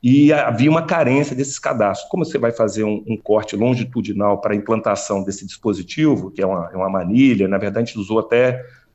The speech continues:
é, tubos de P A D, né? Uma coisa até pra ser uma velocidade maior. Então, é, esse era o primeiro desafio. Então, nós conseguimos, agora já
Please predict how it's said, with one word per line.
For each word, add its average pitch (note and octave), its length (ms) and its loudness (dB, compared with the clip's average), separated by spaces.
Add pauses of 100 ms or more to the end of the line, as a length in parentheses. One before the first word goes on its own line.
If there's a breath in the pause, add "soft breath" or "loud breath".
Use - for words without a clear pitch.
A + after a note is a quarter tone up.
é, G#2 500 -2
tubos A#2 280 0
de - 80 -8
P - 160 -2
A G#2 80 4
D, F#2 260 2
né? F#2+ 140 0
Uma G#2 120 -2
coisa A2+ 260 -4
até A2+ 200 -4
pra A#2+ 160 -8
ser B2 480 0
uma A#2 140 0
velocidade A#2 500 -2
maior. G2 480 2 (520 loud breath)
Então, E3+ 480 2
é, D#3 120 6
esse F#3+ 300 4
era - 100 2
o G#3 40 4
primeiro F#3+ 300 2
desafio. E3 760 2
Então, A#2+ 140 -2
nós D3 180 -2
conseguimos, F#3 1000 2
agora D3 440 2
já D#3+ 420 0